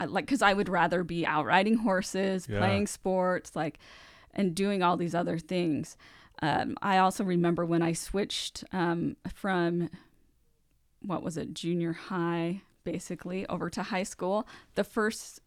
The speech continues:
Speaker 1: like, the first day, I don't even think it was the first day. I think it was orientation.
Speaker 2: Uh-huh.
Speaker 1: Um,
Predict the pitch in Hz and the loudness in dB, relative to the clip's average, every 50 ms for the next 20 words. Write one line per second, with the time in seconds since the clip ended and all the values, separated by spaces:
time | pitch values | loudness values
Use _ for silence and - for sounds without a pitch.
0 | - 190 - 160 165 - - 160 - - 196 196 - - - 185 165 - - 226 | -14 -8 -6 -6 -6 -6 -8 -10 -6 -6 -6 -6 -4 -2 -2 -2 -2 0 0 0
1 | 269 262 202 180 165 - 185 185 - - - - - - 127 - - - 160 135 | 0 2 0 0 -2 -4 -6 -8 -8 -12 -12 -12 -12 -12 -12 -12 -10 -8 -8 -8
2 | - - - - - - 160 - - - - 196 208 170 - - - - 156 165 | -8 -8 -10 -10 -8 -8 -10 -6 -6 -4 -2 -2 -2 -2 -4 -6 -8 -8 -6 -4
3 | - - - - - - - - - - 135 127 92 104 120 120 131 - - 208 | -4 -4 -4 -6 -8 -10 -12 -14 -10 -4 -4 -2 0 0 0 0 0 0 0 2
4 | 190 180 180 175 170 | 2 2 2 0 0